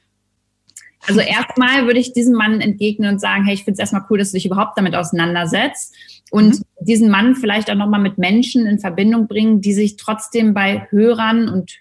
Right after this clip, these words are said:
Speaker 1: Hörerinnen, ähm, ausgeschlossen fühlen und denen einfach nochmal, ähm, quasi das Wort überreichen, um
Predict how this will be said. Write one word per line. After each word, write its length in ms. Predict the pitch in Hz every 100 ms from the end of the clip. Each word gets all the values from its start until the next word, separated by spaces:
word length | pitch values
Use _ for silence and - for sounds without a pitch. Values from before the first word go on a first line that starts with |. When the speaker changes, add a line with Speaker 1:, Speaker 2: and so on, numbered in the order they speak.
| -
Speaker 1:
Hörerinnen, 1300 | 208 233 220 226 - - - 233 233 220 220 220 - _ _ -
ähm, 160 | 202 208
ausgeschlossen 680 | 262 - 214 - 175 165 165
fühlen 580 | - 180 175 170 175 -
und 300 | 190 185 220
denen 200 | 247 254
einfach 300 | 202 196 202
nochmal, 640 | 196 202 190 185 185 -
ähm, 480 | 185 180 180 180 175 -
quasi 520 | 190 190 185 180 180
das 220 | 190 -
Wort 200 | 196 220
überreichen, 960 | 214 185 190 202 233 - 185 196 240 240
um 420 | 196 196 202